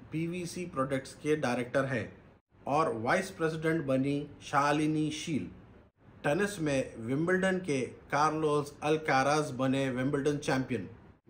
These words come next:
मशहूर तेलुगु पिक्चर के डायरेक्टर प्रोड्यूसर आरआरआर पिक्चर के राजमौली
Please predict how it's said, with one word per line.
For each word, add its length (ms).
मशहूर 460
तेलुगु 340
पिक्चर 400
के 140
डायरेक्टर 500
प्रोड्यूसर 540
आरआरआर 580
पिक्चर 440
के 160
राजमौली 720